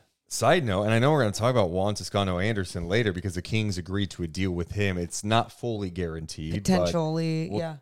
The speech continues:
Speaker 1: um, do you think that maybe a little fire under Keon Ellis a little bit tonight? Just having another guy come in there could take minutes away from you in some regard,
Speaker 2: I
Speaker 1: depending on the lineup.
Speaker 2: I don't know if, if that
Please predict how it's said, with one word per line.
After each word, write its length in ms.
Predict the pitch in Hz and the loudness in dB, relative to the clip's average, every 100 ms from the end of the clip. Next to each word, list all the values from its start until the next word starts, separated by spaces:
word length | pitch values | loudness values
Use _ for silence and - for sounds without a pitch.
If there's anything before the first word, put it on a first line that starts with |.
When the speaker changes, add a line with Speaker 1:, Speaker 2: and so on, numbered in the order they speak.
| _ | _
Speaker 1:
um, 580 | 110 113 98 90 82 80 _ _ _ _ _ - _ _ _ _ _ _ _ _ - | 2 4 4 0 -4 -8 _ _ _ _ _ -20 _ _ _ _ _ _ _ _ -8
do 80 | 135 | -4
you 60 | |
think 360 | 160 170 127 - | 0 -2 -2 -6
that 160 | 131 | -6
maybe 180 | 127 135 | -4 -6
a 40 | 123 | -4
little 180 | 147 | -4
fire 480 | - - 139 170 190 | -4 -2 -2 0 -2
under 220 | 190 185 185 | -4 -6 -8
Keon 360 | - 190 196 | -6 -4 -2
Ellis 280 | 202 202 202 | -4 -6 -8
a 40 | |
little 160 | 208 208 | -4 -4
bit 180 | 208 202 | -2 -4
tonight? 340 | - 202 214 196 | -4 -8 -6 -8
Just 160 | 156 | -6
having 200 | 156 151 | -4 -4
another 260 | 135 139 151 | -4 -4 0
guy 200 | 147 151 | 2 2
come 240 | 147 147 | 0 -4
in 120 | 135 147 | -4 -4
there 280 | 156 151 - - | -4 -4 -8 -4
could 180 | 143 | -4
take 220 | - 143 101 | -2 -6 -4
minutes 360 | 110 139 143 | -4 -2 -4
away 220 | 139 131 135 | -4 -4 -4
from 200 | 120 120 | -4 -4
you 200 | 151 160 | -2 -2
in 100 | 156 | -4
some 260 | - 160 | -6 -6
regard, 400 | 156 151 160 160 | -6 0 0 2
Speaker 2:
I 80 | 156 | 0
Speaker 1:
depending 280 | 151 147 147 | 0 -2 -2
on 80 | 147 | -2
the 80 | 147 | -2
lineup. 480 | 147 151 151 156 - - | 0 0 0 -2 -4 0
Speaker 2:
I 160 | 403 | 2
don't 200 | 440 370 | 2 2
know 240 | 269 254 233 | 4 6 4
if, 180 | - - | 0 4
if 320 | 226 220 - | 4 4 4
that 360 | 214 196 185 | 6 8 6